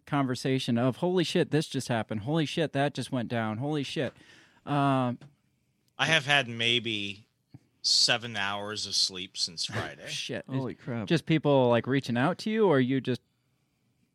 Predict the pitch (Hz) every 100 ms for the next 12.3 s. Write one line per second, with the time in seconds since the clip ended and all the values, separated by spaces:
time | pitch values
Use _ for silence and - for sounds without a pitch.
0 | - 123 - _ - 135 160 147 139 120
1 | 131 131 123 151 202 139 113 131 101 -
2 | - 147 - 156 147 127 113 - 90 85
3 | 104 _ _ 127 131 147 151 - 110 123
4 | 123 135 - 139 131 120 113 113 120 -
5 | 127 110 95 - 113 117 117 - 107 -
6 | 117 107 - 117 107 101 95 - 101 113
7 | 113 - - 113 113 - - - 127 113
8 | - _ _ - 127 117 104 98 95 98
9 | _ _ 113 107 98 92 92 120 127 -
10 | 131 120 110 107 101 _ _ _ _ _
11 | _ _ _ _ _ - 127 127 117 113
12 | 113 101